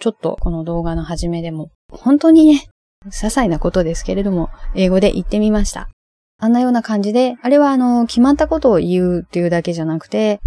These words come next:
実際に外国の人を相手に、相手が何を言うか、全くわからないという状況でも、ずーっと会話を英語で続けることができます。その会話のね、ごく一部を抜き取ったものも、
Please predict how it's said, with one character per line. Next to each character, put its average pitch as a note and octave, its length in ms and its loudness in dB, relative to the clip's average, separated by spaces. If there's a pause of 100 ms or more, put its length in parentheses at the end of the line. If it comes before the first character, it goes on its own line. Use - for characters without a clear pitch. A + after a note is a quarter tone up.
実 F#3+ 120 -4
際 F#3+ 240 0
に A#3 260 2
外 F3+ 200 -2
国 F3 280 -4
の E3+ 60 0
人 F3+ 220 -6
を E3 60 -4
相 D#3 140 -4
手 F#3+ 120 -6
に、 C4 340 2
相 F#3 160 -2
手 F3 80 -2
が D#3+ 120 -2
何 B3+ 200 4
を A#3+ 60 2
言 F3+ 160 2
う E3 40 -2
か、 - 220 -8 (420)
全 G3 140 -4 (100)
く C4 120 -2
わ C#4 120 0
か A3 120 -2
ら A#3+ 100 0
な A3 120 0
い F3 120 -6
と - 80 -12
い - 80 -6 (100)
う E3+ 40 -8
状 F#3 180 -2
況 F#3+ 240 -4
で F#3+ 80 -4
も、 A#3+ 220 2 (240)
ず F#3 120 -6
ー F3 200 -2
っ - 100 -10
と C4+ 140 -4
会 G3 260 -8
話 D#3+ 220 -8
を E3+ 80 -8
英 E3+ 140 -6
語 E3 120 -8
で G#3+ 240 -4
続 F3+ 240 -12
け E3+ 140 -10
る E3 100 -8
こ E3 100 -14
と A3 120 -10
が A3 140 -10
で - 120 -20
き - 80 -16
ま C#3+ 160 -16
す。 - 220 -20 (380)
そ A#3 260 -4
の A3 500 0
会 A3 220 -4
話 G#3 160 -2
の G3+ 100 -2
ね、 A3 160 -6 (140)
ご A3+ 160 -4
く G#3 180 -2
一 G3 240 -4
部 A#3+ 160 -2
を D#3+ 140 -6 (180)
抜 G3+ 120 -2
き G3+ 140 -6
取 G#3+ 160 0
っ - 40 4
た F3 120 0
も E3+ 140 -2
の E3 140 0
も、 D3+ 240 -6